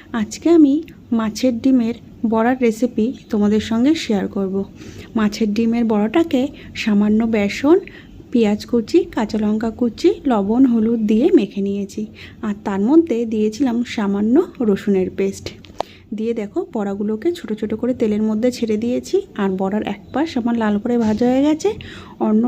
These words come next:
পাশটাও উল্টে দিয়েছি। এবার আমি বড়াটাকে হালকা লাল করে ভেজে একটা পাত্রে তুলে নেব। যারা মাছের ডিম ভাজতে ভয় পাও, তারা কিন্তু মাছের ডিমের মধ্যে সামান্য বেসন যদি তোমরা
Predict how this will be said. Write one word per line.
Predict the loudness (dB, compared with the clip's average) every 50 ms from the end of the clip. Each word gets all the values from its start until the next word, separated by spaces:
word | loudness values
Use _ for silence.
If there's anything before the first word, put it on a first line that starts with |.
| 0 0
পাশটাও | 0 -2 -2 -2 -6 -6 -2 0 0 2 2 4 4
উল্টে | 6 6 4 4 2
দিয়েছি। | 2 2 2 2 2 2 0 -4 -4 -4 -6 -10 -16 -12 -12 -12 -12 -14 -12 -8 -4
এবার | -2 -2 0 0
আমি | 2 2 2 2 2 -2 -6 -12 -18 -18 -18 -14 -8 -4 -2 0
বড়াটাকে | 0 0 0 0 0 -2 -2 -2 -2 -2 -2 -2 -4
হালকা | -4 -4 -4 -4 -2 -2 -2
লাল | 0 0 0 -2 -2 -2
করে | -2 -2 2 2 4
ভেজে | 4 4 4 2 2 2 0 0 0 -2 -14 -20 -20 -14 -6 -2 -2
একটা | -2 0 -2 -4
পাত্রে | -2 -2 -4 -4 -4 -2 -2 -2 0 2
তুলে | 2 2 4 4 2 2
নেব। | 0 -2 -2 -4 -6 -6 -10 -20 -20 -8 -2 0
যারা | 2 4 4 4 4
মাছের | 2 2 2 0 0 0 0 0 2 2
ডিম | 2 2 4 4 4 4
ভাজতে | 4 4 2 2 2 0 0
ভয় | 0 2 2 0 0 0 0
পাও, | 0 0 0 0 -2 -6 -10 -20 -20 -12 -4
তারা | -2 0 0 0
কিন্তু | 0 2 2 2 4 4 4
মাছের | 4 4 2 0 -2 -2 0 2
ডিমের | 2 4 4 4 6 6
মধ্যে | 4 4 4 2 0 0 -2 -4 -8 -6 -2
সামান্য | 0 0 2 2 2 4 4 4 6 4 4 2 0 -10 -20 -20 -12 -6 -2
বেসন | 0 2 2 0 0 0 0 0 2
যদি | 2 2 0 0
তোমরা | -2 0 2 2 2 2 2